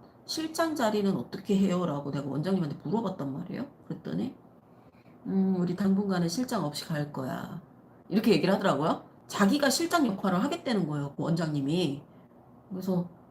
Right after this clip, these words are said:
뭐 원장님이 그렇게 결정하셨으니까 어쩔 수 없기는 한데,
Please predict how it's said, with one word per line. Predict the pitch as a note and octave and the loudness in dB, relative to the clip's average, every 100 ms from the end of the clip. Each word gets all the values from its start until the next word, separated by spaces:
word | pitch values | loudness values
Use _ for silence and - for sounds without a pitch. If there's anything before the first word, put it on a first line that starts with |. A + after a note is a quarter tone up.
| - - - - - - | -20 -20 -20 -20 -20 -10
뭐 | C#4+ C#4 | -2 2
원장님이 | A#3 A3+ E4 E4 C#4 | 4 2 2 0 0
그렇게 | A#3 C4 | -2 0
결정하셨으니까 | A#3+ G#3 C#4 D4 D4 - C4 B3+ | 0 0 0 0 -4 -4 -4 0
어쩔 | F#3 D#3+ B3 | -2 -2 -4
수 | G3+ | -2
없기는 | E3+ B3+ B3+ C4+ | -4 -2 -2 0
한데, | D4 C#4 B3+ C4 C4 G#3 E3 | -2 0 0 2 2 2 0